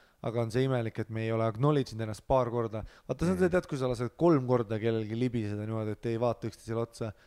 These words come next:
Speaker 1: Nüüd te
Speaker 2: Mm.
Speaker 1: olete unustanud inimesed nagu.
Speaker 2: Mhm.
Speaker 1: Vaata, n-, vaata, kuna Eesti on nii väike riik, siis nii naljakas on, kui palju on neid tuttavaid nagu mingisugune, nagu ma nägin ühte tüdrukut, Angeelika, on ju. Kas sa mäletad Angeelikat või?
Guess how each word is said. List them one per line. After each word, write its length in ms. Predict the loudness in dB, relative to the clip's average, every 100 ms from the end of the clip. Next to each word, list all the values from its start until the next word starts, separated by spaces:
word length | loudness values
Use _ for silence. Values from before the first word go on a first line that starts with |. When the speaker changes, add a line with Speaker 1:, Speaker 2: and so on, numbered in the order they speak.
| -4
Speaker 1:
Nüüd 100 | 2
te 80 | 2
Speaker 2:
Mm. 40 |
Speaker 1:
olete 140 | 2 0
unustanud 500 | -2 -4 -8 -6 -4
inimesed 420 | -4 -6 -8 -12
nagu. 240 | -12 -14 -16 _ _
Speaker 2:
Mhm. 260 | -12 -10 -8 -4
Speaker 1:
Vaata, 180 | 0 0
n-, 200 | -2 -12 -6
vaata, 240 | -2 -2 0
kuna 160 | 0
Eesti 240 | 0 -2 -4
on 60 |
nii 80 | 0
väike 300 | 0 0 0
riik, 220 | 0 0 -6
siis 200 | -14 -16 -20 -8
nii 120 | -2
naljakas 360 | 2 2 -2 -8
on, 80 | -6
kui 80 |
palju 360 | 0 2 2 -2
on 100 | -2
neid 160 | -6 -4
tuttavaid 480 | -4 -4 -4 -4 -8
nagu 200 | -10 -10
mingisugune, 680 | -10 -8 -8 -6 -8 -8 -10 -12 _ _ _ _ _ _ _ _ _ _
nagu 140 | -6 -2
ma 80 | 0
nägin 240 | 2 0
ühte 100 | -2
tüdrukut, 300 | -2 -2 -4
Angeelika, 680 | -4 2 2 2 -2 -6 -8
on 120 | -8
ju. 160 | -10 -12 -20 -20 -16
Kas 80 | -4
sa 80 |
mäletad 320 | 0 0 0 -4
Angeelikat 500 | 0 0 0 -4 -6
või? 160 | -8